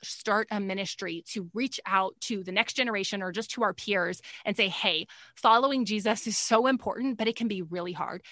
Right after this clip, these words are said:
And there's a lot of pressure to conform to the cultural norms or to follow the popular trends.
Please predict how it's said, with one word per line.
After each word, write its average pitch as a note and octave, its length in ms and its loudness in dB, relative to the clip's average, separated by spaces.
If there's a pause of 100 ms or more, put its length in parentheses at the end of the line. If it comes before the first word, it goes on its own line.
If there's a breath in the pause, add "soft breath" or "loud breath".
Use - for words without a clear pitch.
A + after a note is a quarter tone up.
(120)
And G#3 140 0
there's G3+ 160 2
a G3 80 -2
lot F3+ 360 4
of F3+ 80 -2
pressure E3+ 360 -4
to F3 320 -4 (280 loud breath)
conform G#3 420 0
to A3 80 -6
the G3 80 -4
cultural G3+ 420 -2
norms F#3+ 440 -4
or F#3+ 100 -8
to F#3 100 -10
follow G3 380 2
the F#3+ 80 -4
popular F#3+ 380 0
trends. F#3+ 420 -4